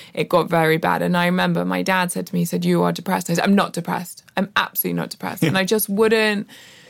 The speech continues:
I wouldn't reconcile it. It was almost like it was okay to say my physical body was weak, but to say that my mind was weak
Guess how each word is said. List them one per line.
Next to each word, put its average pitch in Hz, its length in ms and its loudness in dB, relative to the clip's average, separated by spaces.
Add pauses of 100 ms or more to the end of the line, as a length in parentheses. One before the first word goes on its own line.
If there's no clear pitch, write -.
(200)
I 190 100 4
wouldn't 214 680 4
reconcile 220 560 2
it. 170 80 0
It 180 60 2
was 208 160 2
almost 202 340 2
like 202 140 -2
it - 80 -2
was 202 140 -2
okay 208 360 0
to 208 140 -4
say 185 160 0
my 175 200 2
physical 202 580 0
body 170 280 -2
was 170 180 -4
weak, 170 300 0
but - 180 -8
to 185 100 -6
say 180 260 2
that 185 160 -2
my 185 340 -2
mind 214 500 4
was 160 220 -4
weak - 400 -8